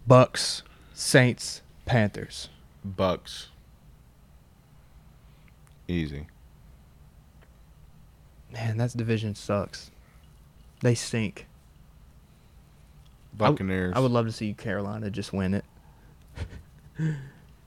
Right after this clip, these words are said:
Speaker 1: McCaffrey didn't play all of last year,
Speaker 2: Yeah,
Speaker 1: bro.
Speaker 2: but they're not. They're not going to.
Speaker 1: It depends on who New Orleans starts. They'll
Speaker 2: We
Speaker 1: probably
Speaker 2: know
Speaker 1: start
Speaker 2: they're not going
Speaker 1: Jameis.
Speaker 2: to.
Speaker 1: They'll
Speaker 2: I
Speaker 1: probably
Speaker 2: mean,
Speaker 1: start Jameis.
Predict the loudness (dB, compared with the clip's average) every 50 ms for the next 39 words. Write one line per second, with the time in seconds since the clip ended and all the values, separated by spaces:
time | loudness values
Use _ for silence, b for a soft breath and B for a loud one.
0 | -20 -20 b b b b b b 2 4 8 8 8 10 10 10 10 10 8 6
1 | 6 6 6 8 8 8 8 8 8 8 8 6 6 6 6 4 4 6 6 6
2 | 6 6 6 4 4 4 2 -2 -6 -10 -8 -6 -4 -2 -2 -2 -2 -4 -10 -18
3 | -14 -10 -8 -6 -4 -4 -4 -4 -4 -2 -2 -2 -2 -4 -4 -6 -8 -8 -8 -12
4 | -16 B B B B B B B B B B B B B B B -20 -20 -20 -20
5 | -20 -20 -20 -20 -20 -20 -20 -20 -20 -20 -20 -20 -20 -20 -20 -20 -20 -20 -20 -20
6 | -20 -20 -20 -20 -20 -20 -20 -20 -20 -20 -20 -20 -20 -20 -20 -18 -6 0 2 2
7 | 4 6 6 8 8 8 8 8 10 8 8 8 8 8 8 8 8 8 6 4
8 | 4 2 2 4 6 8 8 8 6 6 4 4 8 8 8 10 10 10 10 10
9 | 12 12 10 10 10 8 8 8 6 6 4 4 2 0 -4 -2 0 2 4 6
10 | 8 8 8 8 6 8 8 8 8 8 8 6 6 6 6 6 4 4 2 0
11 | -2 -6 -8